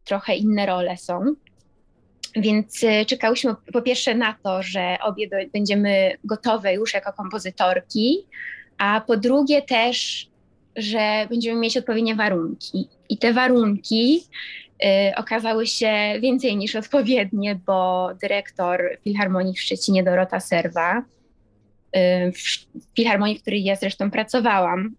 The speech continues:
właśnie po powrocie z Niemiec, zdałam do orkiestry w Szczecinie.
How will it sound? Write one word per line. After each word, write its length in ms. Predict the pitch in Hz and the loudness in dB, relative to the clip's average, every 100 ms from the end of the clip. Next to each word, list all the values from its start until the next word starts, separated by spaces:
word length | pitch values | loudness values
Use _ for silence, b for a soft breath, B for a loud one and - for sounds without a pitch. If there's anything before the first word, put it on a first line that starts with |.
| - | -6
właśnie 300 | 202 - 202 | -6 -4 -4
po 140 | 196 | 0
powrocie 440 | 196 180 185 202 | 0 0 0 -2
z 60 | 190 | 0
Niemiec, 500 | 185 175 170 - - _ _ - | 0 2 0 -6 -18 _ _ -6
zdałam 340 | 185 190 190 | 0 2 4
do 80 | 190 | 2
orkiestry 420 | 190 190 - 185 | 0 -4 -6 -4
w 60 | - | -2
Szczecinie. 580 | - - 185 165 190 | -4 -2 2 2 2